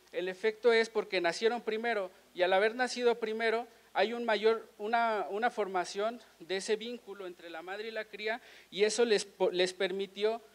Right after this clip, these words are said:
eh, una menor competencia con respecto a los animales que nacieron posteriormente. ¿Esto para qué, para qué nos puede servir esta, este, pues esto que se obtuvo? En primer lugar, pues si, si,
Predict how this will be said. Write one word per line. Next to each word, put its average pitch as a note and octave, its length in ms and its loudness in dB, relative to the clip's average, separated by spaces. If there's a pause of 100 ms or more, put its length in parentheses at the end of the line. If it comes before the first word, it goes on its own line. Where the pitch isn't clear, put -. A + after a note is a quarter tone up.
(260)
eh, E3+ 400 -4
una G#3+ 240 -4
menor G#3 360 -2
competencia A3 720 -6
con F3+ 160 -8
respecto F#3 460 -4
a G#3+ 40 2
los F#3+ 180 -4
animales F3 500 -2
que F3+ 140 -6
nacieron F3+ 640 -4
posteriormente. F#3 800 -4 (1500)
¿Esto B3 300 2
para G#3+ 260 4
qué, - 120 -14
para G#3+ 280 10
qué A#3+ 120 4
nos C4 160 2
puede B3+ 240 12
servir A3 480 -2
esta, G#3 520 0
este, F#3+ 680 -6 (1040)
pues F3+ 160 -8
esto G#3 200 -2
que G#3 120 -6
se F3+ 100 -8
obtuvo? A#3 400 -4 (380)
En F#3+ 100 -6
primer A#3+ 320 -2
lugar, B3 640 8
pues F#3 160 -2
si, G3 100 -6
si, G3+ 200 -10